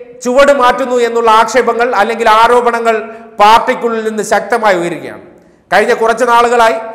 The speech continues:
പാർട്ടിയുടെ സജീവ പരിപാടികളിലൊന്നും ശിവകുമാറിന്റെ അസാന്നിധ്യം കൃത്യമായി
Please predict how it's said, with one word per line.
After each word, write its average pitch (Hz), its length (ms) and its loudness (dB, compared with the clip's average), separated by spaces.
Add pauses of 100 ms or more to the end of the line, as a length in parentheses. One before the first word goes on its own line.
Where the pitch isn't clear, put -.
(240)
പാർട്ടിയുടെ 254 460 2
സജീവ 262 300 0 (140)
പരിപാടികളിലൊന്നും 254 800 0 (580)
ശിവകുമാറിന്റെ 247 640 2
അസാന്നിധ്യം 233 520 -2 (300)
കൃത്യമായി 220 440 -2